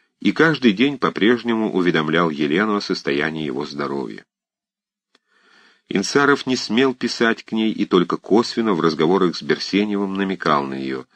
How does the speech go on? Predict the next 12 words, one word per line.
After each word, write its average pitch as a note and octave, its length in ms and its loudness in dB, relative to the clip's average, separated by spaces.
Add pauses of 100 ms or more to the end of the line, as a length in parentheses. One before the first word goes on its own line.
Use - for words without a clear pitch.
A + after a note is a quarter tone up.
(680)
А F2+ 140 2
Берсенев G#2 580 2
с - 60 -12
притворным D#2 580 0
равнодушием D#2 680 -2
рассказывал A2 640 0
ему G2+ 180 0
о F#2 60 2
своих F2 340 0
посещениях E2 800 -4
у D#2+ 40 -10
Стаховых, D2+ 680 -2